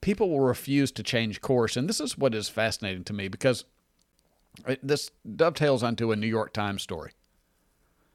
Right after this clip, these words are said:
And, and I'm seriously wondering, have we always been this way and this bad? Or, or did the digital world and cell phones and social media, just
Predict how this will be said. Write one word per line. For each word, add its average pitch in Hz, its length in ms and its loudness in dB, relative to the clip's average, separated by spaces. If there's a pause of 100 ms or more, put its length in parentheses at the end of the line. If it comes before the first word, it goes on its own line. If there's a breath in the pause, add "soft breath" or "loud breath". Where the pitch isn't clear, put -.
(720)
And, 156 160 2
and 170 160 0
I'm 233 180 2
seriously 233 400 -2
wondering, 131 300 0
have 147 160 2
we 208 140 0
always 220 500 4
been 180 240 -2
this 165 200 -4
way 151 320 0
and 113 200 -2
this 143 180 4
bad? 117 540 0 (1400)
Or, 147 220 6
or 156 120 4
did 151 240 2
the 135 60 0
digital 175 440 2
world 151 540 6
and 82 240 -8
cell 151 340 6
phones 143 640 2
and 82 160 -12
social 147 380 4
media, 135 400 2
just 127 220 -2